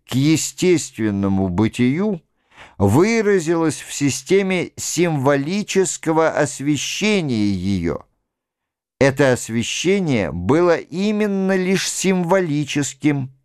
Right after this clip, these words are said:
и никакого преображающего действия в себе не имело, и оно с течением времени должно смениться постепенным освобождением из мира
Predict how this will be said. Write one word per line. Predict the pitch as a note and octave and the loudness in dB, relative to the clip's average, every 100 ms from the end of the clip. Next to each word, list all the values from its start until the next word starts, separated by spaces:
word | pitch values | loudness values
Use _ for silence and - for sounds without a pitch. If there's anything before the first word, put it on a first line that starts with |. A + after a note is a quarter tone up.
| _ - - _ - | _ -20 -20 _ 2
и | F3 | 2
никакого | F3 F3 D3 D#3+ - F#3 G3 F3+ | 2 2 2 0 2 2 2 0
преображающего | C3 D#3 E3+ D3 C#3+ D3+ B2+ F3 G#3 A3 A3 - - F3+ E3+ | 0 2 4 2 2 0 2 2 2 0 -2 -6 0 2 2
действия | C#3 C#3 B2 G#2+ - G#2+ A2 | 0 2 2 0 -4 0 0
в | F#2+ | -2
себе | - A2 C#3+ | -4 0 2
не | E3+ F#3 F#3 G3+ | 2 2 2 2
имело, | G3+ D3+ G#2 G2 F#2+ F#2+ G2 - _ - - | 0 0 2 2 2 -2 -6 -18 _ -20 0
и | A#2+ | 2
оно | C#3 D3 D3 D#3+ | 4 4 2 -2
с | D3+ | -2
течением | - C#3+ - D3 C3+ A#2+ A2 G2+ | -2 -4 0 0 2 2 0 0
времени | G#2 B2+ F#3+ F3+ G#2+ E2 - - - | 2 2 2 0 -2 -6 -10 -16 -4
должно | F#2+ C#3 B2+ B2+ F3+ | 2 2 2 0 -2
смениться | F3 - D3+ F#3 G3 G3+ - - B2 | -2 -4 -4 -2 0 0 0 0 0
постепенным | - D3 - - C#3 F3+ G#3 F#3+ G3 F3+ - | 2 0 0 -2 0 2 2 2 -2 -4 -2
освобождением | D#3+ F#3+ - F#3+ G#3 F#3 G3+ F3 G2+ F2+ C3+ C3+ B2+ B2 B2+ B2 - | 0 0 0 0 0 0 -2 -2 -6 -2 2 2 2 2 0 0 -4
из | C#3+ B2+ F#2+ | 0 2 2
мира | G#2 B2 D#3 G3 G3+ G#3+ | 0 0 2 4 4 2